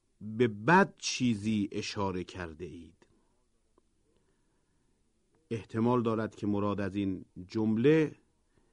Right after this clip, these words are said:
این باشد که این بی‌تفاوتی شما چیز بدی است. این با دین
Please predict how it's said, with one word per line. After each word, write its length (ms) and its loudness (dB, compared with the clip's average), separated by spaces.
این 240 4
باشد 440 -4
که 460 -8
این 360 0
بی‌تفاوتی 1200 0
شما 440 2
چیز 300 -2
بدی 560 2
است. 440 -20
این 420 -2
با 300 0
دین 520 6